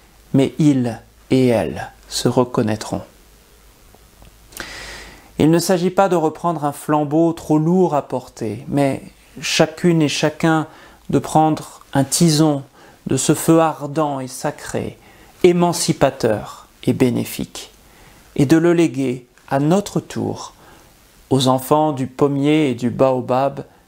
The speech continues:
du chêne et de l'érable, du palmier et de l'olivier, de leur léguer les clés de cet héritage pour un monde meilleur. Après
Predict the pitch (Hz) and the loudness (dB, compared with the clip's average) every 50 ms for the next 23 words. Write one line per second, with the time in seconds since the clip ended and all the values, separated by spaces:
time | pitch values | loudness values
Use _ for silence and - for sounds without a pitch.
0 | _ _ - 127 123 120 - - - 135 135 139 147 143 135 123 113 127 117 113 | _ _ -4 -2 0 0 0 2 4 4 4 4 2 -2 -4 -4 -4 -2 -2 -2
1 | 120 123 120 120 120 123 135 135 135 123 - - - - _ _ - - 127 - | -2 -2 -2 -2 0 0 0 -2 -4 -6 -8 -12 -20 -20 _ _ -10 -8 -4 0
2 | - 143 143 143 143 139 135 135 131 131 123 - - - 127 117 120 120 113 120 | 2 2 2 4 4 4 4 4 4 2 0 0 0 0 2 2 2 2 2 0
3 | 117 113 113 113 131 113 104 110 117 - - - - - _ _ _ _ _ _ | 0 0 -2 -4 -4 -2 -2 -2 -2 -2 -6 -14 -20 -20 _ _ _ _ _ _
4 | _ - - - _ - - 127 120 127 123 120 120 123 123 123 135 135 135 135 | _ -20 -20 -20 _ -2 0 2 2 2 2 2 2 0 2 2 2 2 2 2
5 | 131 - - - - - - 127 120 - - - 131 123 120 120 - - _ _ | -2 -6 -12 -20 -10 -4 -4 -4 -2 -2 0 2 2 2 2 0 -4 -14 _ _
6 | _ - _ - - - - - - 120 113 - 120 113 110 110 - - 104 - | _ -20 _ -14 -10 -8 -4 -2 -2 -2 0 0 -2 -2 -2 -4 -4 -4 -4 -4
7 | - - - - - - - - - - - - - 113 123 123 127 135 135 135 | -4 -4 -6 -6 -8 -12 -18 -20 -20 -20 -10 -6 -2 0 2 2 2 2 0 0
8 | 127 123 113 117 117 104 104 - - - - - - - _ _ - - - - | -2 -2 -2 -2 -2 -2 -4 -4 -6 -8 -12 -16 -18 -20 _ _ -20 -20 -20 -20
9 | - - - - - - - - 156 160 - - | -20 -10 -6 -6 -4 -2 0 2 2 2 2 0